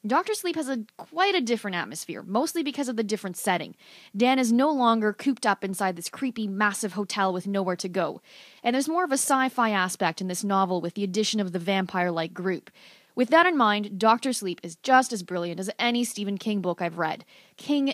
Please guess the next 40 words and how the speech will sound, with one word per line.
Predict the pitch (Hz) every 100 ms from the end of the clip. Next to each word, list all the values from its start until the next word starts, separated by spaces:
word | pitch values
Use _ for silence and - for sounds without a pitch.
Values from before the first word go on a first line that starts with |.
| -
knows | 214 214 208 208 -
horror. | _ - 214 180 - - - _ _ _
And | 208 220
this | 269 262
book | 240
is | 220
definitely | 202 202 233 208 208
horrifying. | 185 180 175 165 - - - _ 214
Reading | 262 311
Doctor | 254 226 226
Sleep | 214 208 190
is | 180
like | 190 180 -
having | 196 226 233
a | 208
bad | 185 180
dream. | 175 180 160 - - - _
It | -
keeps | - 311 -
you | 311
entranced, | 254 - 220 170 214 - -
and | - 214 208 202
once | 208 311 349
you |
put | - 330
it | 269
down, | 240 233 220 220 - - - _ -
you'll | 349
be | 320
glad | 262 262 233
to | 220
know | 214 202
it |
was | 196
just | 180 190
a | 190
story | - 214 202 185
you | 175 180
were | 180
reading. | 170 175 139